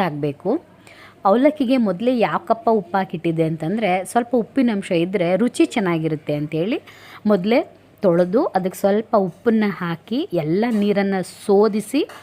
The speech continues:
ಇಟ್ಟಿದ್ದಿದ್ದು. ಆಮ್, ನೀರು ಜಾಸ್ತಿ ಆಗ್ಬಿಟ್ರೆ ಅದು ಸ್ವಲ್ಪ ಮೆಲ್ಲ ಮೆತ್ತಗಾಗ್ಬಿಡುತ್ತೆ. ಅದಕ್ಕೋಸ್ಕರ ತೊಳಿತಿದ್ದಂಗೆ ನೀಟಾಗಿ ಸೋಸ್ಕೊಂಡು ಇಟ್ಕೊಳ್ಳಿ. ಈ ರೀತಿ ಅವಲಕ್ಕಿ ಉಪ್ಪಿಟ್ಟು ತಯಾರಾಗುತ್ತೆ. ಸಿಂಪಲ್ ಆಗಿರುತ್ತೆ, ತಿನ್ನೋಕ್ಕೂ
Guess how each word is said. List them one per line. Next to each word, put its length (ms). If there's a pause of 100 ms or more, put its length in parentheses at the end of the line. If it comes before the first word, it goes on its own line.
(320)
ಇಟ್ಟಿದ್ದಿದ್ದು. 520 (800)
ಆಮ್, 260 (180)
ನೀರು 240
ಜಾಸ್ತಿ 320
ಆಗ್ಬಿಟ್ರೆ 320
ಅದು 180
ಸ್ವಲ್ಪ 320
ಮೆಲ್ಲ 180 (100)
ಮೆತ್ತಗಾಗ್ಬಿಡುತ್ತೆ. 720
ಅದಕ್ಕೋಸ್ಕರ 460 (140)
ತೊಳಿತಿದ್ದಂಗೆ 640 (500)
ನೀಟಾಗಿ 360
ಸೋಸ್ಕೊಂಡು 440
ಇಟ್ಕೊಳ್ಳಿ. 360 (320)
ಈ 120
ರೀತಿ 260 (200)
ಅವಲಕ್ಕಿ 400
ಉಪ್ಪಿಟ್ಟು 380 (680)
ತಯಾರಾಗುತ್ತೆ. 680 (200)
ಸಿಂಪಲ್ 420
ಆಗಿರುತ್ತೆ, 420 (160)
ತಿನ್ನೋಕ್ಕೂ 420